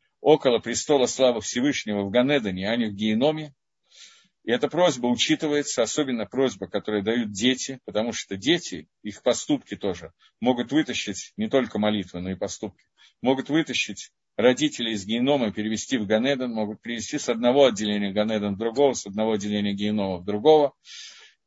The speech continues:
И по отношению к живущему у человека есть свобода выбора, но тем не менее мы можем просить у Всевышнего и должны просить у Всевышнего сиюта дешмая, помощи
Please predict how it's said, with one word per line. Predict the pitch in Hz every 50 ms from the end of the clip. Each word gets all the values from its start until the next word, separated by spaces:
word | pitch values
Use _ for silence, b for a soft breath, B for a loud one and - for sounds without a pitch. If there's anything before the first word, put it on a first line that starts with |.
| _ -
И | 123 131 135 127
по | - _ - 113
отношению | 107 107 127 123 - - 170 156 139 131 113
к |
живущему | 98 113 131 143 175 185 175 - - 120 110 101 92 87 78 -
у | -
человека | - - 147 147 151 - 139
есть | 131 123 -
свобода | - 120 117 110 120 120 117 113
выбора, | 120 147 156 143 143 131 127
но | 123 120 117
тем | - - 127 123
не | 123 127
менее | 135 135 127 117 104 92 85 87 - b b b b b b b _ _ _
мы | 101 113 147 151
можем | 127 123 135 131 127 127 123 107
просить | 123 123 120 - - 156 139 131
у | 113
Всевышнего | - - - 117 117 104 - - 98 92 101
и | 107
должны | 107 113 117 120 101 101 143 151 131
просить | - 95 92 85 - - - - - -
у | 92
Всевышнего | 92 - - 113 110 104 101 - 87 80 80 78 82
сиюта | - - - 131 135 - 117 101
дешмая, | 92 98 - - 135 143 147 143 135 139 - _ _ _ _ _ _ _
помощи | - 151 156 147 143 135 - - - 127 120 120